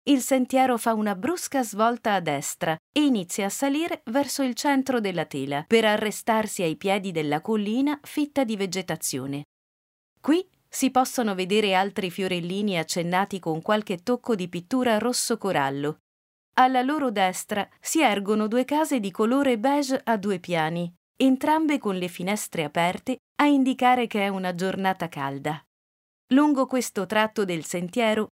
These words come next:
si notano alcuni anonimi abitanti del villaggio, raffigurati nello stesso stile degli altri,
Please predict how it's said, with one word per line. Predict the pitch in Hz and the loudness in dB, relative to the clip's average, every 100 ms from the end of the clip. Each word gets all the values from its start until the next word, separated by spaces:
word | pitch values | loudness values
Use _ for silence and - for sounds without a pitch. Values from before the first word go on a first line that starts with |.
| _ | _
si | - - | -6 0
notano | 302 330 330 262 208 | 4 4 2 2 2
alcuni | 196 - 320 311 | 0 0 0 2
anonimi | 226 220 262 247 202 185 | 2 2 2 2 2 0
abitanti | 180 214 262 247 220 | -2 0 0 0 -2
del | 185 196 | -2 -2
villaggio, | 247 262 220 160 160 175 175 _ | -2 2 2 0 -4 -6 -8 _
raffigurati | 240 247 269 214 226 240 254 208 | 2 2 2 0 4 2 2 -4
nello | 165 147 | -4 -4
stesso | - - 247 - | -6 -4 -4 -4
stile | 151 - 226 214 160 | -8 -6 -4 -2 -2
degli | 175 294 | 0 0
altri, | 208 143 147 - | 0 -2 -4 -6